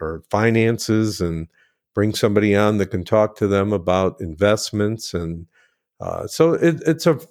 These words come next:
wide variety of different businesses and people. And again, to me, I think that's what, uh, what, again, this is gonna be information and education. I'm very excited. It'll be on every Saturday at, uh,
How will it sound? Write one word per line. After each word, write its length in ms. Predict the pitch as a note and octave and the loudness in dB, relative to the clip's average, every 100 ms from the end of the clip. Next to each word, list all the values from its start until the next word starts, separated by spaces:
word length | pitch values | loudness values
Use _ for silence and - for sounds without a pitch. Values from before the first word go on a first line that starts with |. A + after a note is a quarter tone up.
| - | -16
wide 460 | C3 D#3 F3 F3+ C3+ | 0 2 4 2 2
variety 840 | A#2 G#2+ A2 A2+ G2+ D#2+ E2 D#2 - | 2 4 6 6 4 2 0 -2 -4
of 260 | F2 D#2 | -6 -6
different 460 | - G#2 - F2 - | -2 -2 -2 -6 -2
businesses 720 | F#2+ F2+ F#2+ F2+ - F#2 E2 | -2 -2 -6 -8 -6 -8 -8
and 180 | E2+ E2 | -10 -10
people. 600 | - G#2 - G2 F#2 F2+ | -6 -8 -2 0 2 0
And 160 | D#2+ E2 _ _ _ - | -4 -10 _ _ _ -12
again, 460 | G2 B2 C#3 G2 | 0 2 2 0
to 120 | - G2+ | -2 -2
me, 560 | G#2+ D3 C3+ G#2+ G#2+ _ _ _ - | 2 4 4 0 -4 _ _ _ -10
I 80 | G#2+ | -2
think 220 | C3 G#2 | -2 2
that's 280 | A#2+ A2+ - | 0 0 0
what, 340 | G2+ - - | 0 0 0
uh, 340 | G2 F#2 F#2 F2 | 2 4 2 -2
what, 280 | G#2 G2+ E2 _ _ _ - G2+ | 0 0 0 _ _ _ -10 -8
again, 340 | F#2 A#2+ F#2+ | 0 2 2
this 200 | B2+ - | 0 -2
is 100 | B2+ | -2
gonna 220 | C3 A2 | 0 0
be 340 | F2+ F#2+ F#2 A2 | 0 0 0 0
information 880 | B2 - G#2+ G2 G2+ G2+ - F#2+ | -2 0 2 4 2 0 -2 0
and 140 | F2+ F2+ | 2 2
education. 760 | F#2 E2 - F#2 E2+ - E2 | 0 -2 -2 0 0 -4 -4
I'm 160 | E2+ F2 | -4 -2
very 280 | G#2 G2+ F#2+ | 2 2 2
excited. 560 | - - F#2 E2+ E2+ - - _ - | -2 -2 0 0 -4 -8 -20 _ -6
It'll 120 | G#2 | 0
be 140 | A#2+ | 2
on 140 | B2 B2+ | 4 2
every 300 | B2 C3 A#2+ | 2 0 -2
Saturday 800 | - A#2 C3+ B2+ G2 G2 G2 - _ _ - | 2 2 4 2 2 2 -2 -8 _ _ -6
at, 360 | G#2 G2+ - G#2+ | -2 -2 -4 -2
uh, 380 | G#2 G#2 G#2 | 0 0 -4